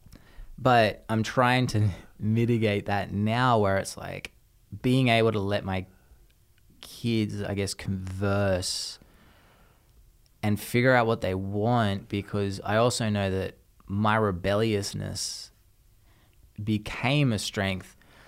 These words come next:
after a decade of it being a real weakness. But, <laughs> um, but I think as well, like, if, if I was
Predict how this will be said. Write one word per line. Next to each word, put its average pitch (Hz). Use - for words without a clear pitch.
after 202
a 131
decade 120
of 98
it 95
being 98
a 82
real 90
weakness. 98
But, 113
<laughs> -
um, 107
but 139
I 127
think 135
as 117
well, 117
like, -
if, 117
if 135
I 117
was 107